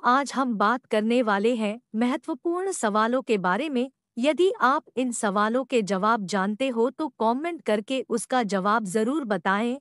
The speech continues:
और वीडियो को पूरा अवश्य देखें और जीके पवन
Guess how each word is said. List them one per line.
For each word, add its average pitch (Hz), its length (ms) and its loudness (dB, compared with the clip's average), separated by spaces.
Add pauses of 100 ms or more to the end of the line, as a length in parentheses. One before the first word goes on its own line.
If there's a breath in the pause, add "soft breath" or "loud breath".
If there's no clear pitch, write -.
(120)
और 247 180 0
वीडियो 214 420 0
को 254 260 0
पूरा 320 360 -2 (160)
अवश्य 277 480 0
देखें 208 460 0 (120)
और 233 200 2
जीके 254 420 -2
पवन 247 340 -2